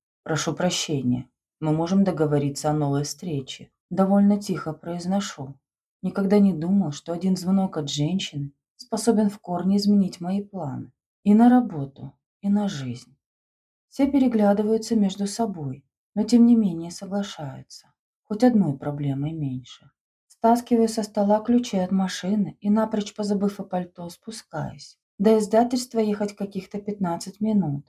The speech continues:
За это время я дважды сигналил какой-то дуре в розовом Мерсе. Проехал на мигающий желтый и превысил скорость.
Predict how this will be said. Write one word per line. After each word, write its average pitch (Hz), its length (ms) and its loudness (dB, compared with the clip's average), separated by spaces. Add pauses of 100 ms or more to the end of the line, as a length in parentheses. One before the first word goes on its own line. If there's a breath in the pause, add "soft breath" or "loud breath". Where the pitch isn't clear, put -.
(320)
За 190 160 4
это 240 280 8
время 240 380 8
я 214 180 2
дважды 196 460 -4
сигналил 185 580 -4
какой-то 196 460 -6
дуре 175 340 -2
в 196 80 -2
розовом 180 560 0
Мерсе. - 520 -4 (340)
Проехал 196 460 2
на 185 140 2
мигающий 180 580 -4
желтый 170 580 -8
и - 60 -20
превысил 170 580 0
скорость. 139 640 -14